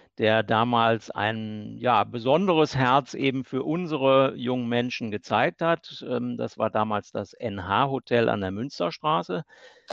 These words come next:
das sich, äh, damals besonders durch seine Integration eines jungen Geflüchteten, der auch noch einen unsicheren Bleibestatus hatte, hervorgetan hat.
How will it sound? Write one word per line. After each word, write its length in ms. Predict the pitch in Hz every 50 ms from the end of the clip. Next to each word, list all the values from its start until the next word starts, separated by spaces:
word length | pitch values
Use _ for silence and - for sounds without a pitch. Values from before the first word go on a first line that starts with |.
| - _ _
das 360 | - - 113 113 113 - -
sich, 400 | - 127 117 113 110 - - -
äh, 200 | 113 107 107 107
damals 380 | 104 - 107 107 117 113 110 -
besonders 540 | - 120 107 107 107 117 131 131 127 117 -
durch 180 | - 120 -
seine 240 | - 117 110 113 110
Integration 720 | - 120 - - 117 107 113 110 - - 123 120 127 123
eines 340 | 117 113 110 113 110 107 -
jungen 260 | 120 120 120 120 113
Geflüchteten, 1120 | 107 101 - - 120 131 151 143 - - 143 123 - - 127 123 123 123 123 120 117 110
der 220 | 110 120 117 113 120
auch 80 | 123
noch 160 | 117 113 107
einen 100 | 107 110
unsicheren 540 | 113 127 127 120 107 117 104 113 101 101 104
Bleibestatus 1040 | 92 113 117 135 151 151 143 127 - - - 143 127 127 131 - - 131 123 - -
hatte, 280 | 113 120 - - 127 110
hervorgetan 920 | 110 110 - _ 131 123 123 120 120 113 - - 113 113 113 113 110 107
hat. 240 | 110 113 - -